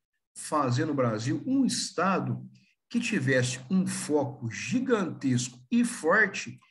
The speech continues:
num princípio nacionalista.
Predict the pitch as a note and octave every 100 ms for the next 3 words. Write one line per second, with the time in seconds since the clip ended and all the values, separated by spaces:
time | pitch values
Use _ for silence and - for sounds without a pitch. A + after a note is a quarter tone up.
0 | _ _ - A#3+ - A#3+ G3 - F3+ F3+
1 | A3 G3+ - _ _ _ _ _ _ -
2 | C3+ C#3+ D3+ C#3+ D3+ E3 - - - B2+
3 | C3 C#3 C3+ A#2+ A#2 A#2 B2 - - G#2+
4 | G2+ G2+ - - - F2+